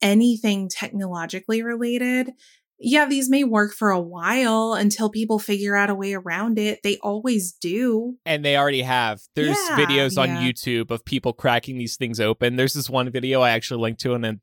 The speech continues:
Speaker 2: doc. This guy takes the Yonder case, he puts it so it's kinda straddling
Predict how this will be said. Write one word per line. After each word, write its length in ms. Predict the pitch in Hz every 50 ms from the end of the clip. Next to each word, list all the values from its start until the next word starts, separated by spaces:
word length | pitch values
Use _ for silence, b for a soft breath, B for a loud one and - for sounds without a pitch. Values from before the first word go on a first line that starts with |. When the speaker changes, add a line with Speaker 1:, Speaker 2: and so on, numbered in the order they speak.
| _ -
Speaker 2:
doc. 320 | - 104 104 117 143 _ _ B B B B B B B B
This 160 | - 175 - -
guy 220 | - 185 202 208
takes 340 | - - 226 - - - -
the 80 | 175
Yonder 360 | 170 151 147 151 170 175 165 143
case, 460 | - - 135 120 113 110 - - - _ _ _ _
he 160 | - - -
puts 400 | - - - - 240 - - -
it 220 | 233 214 214 - _ _ -
so 160 | - - 165
it's 140 | 156 147 -
kinda 260 | - 180 175 170 165
straddling 960 | 160 - - - - - 147 143 143 156 170 180 175 160 151 147 143 139 131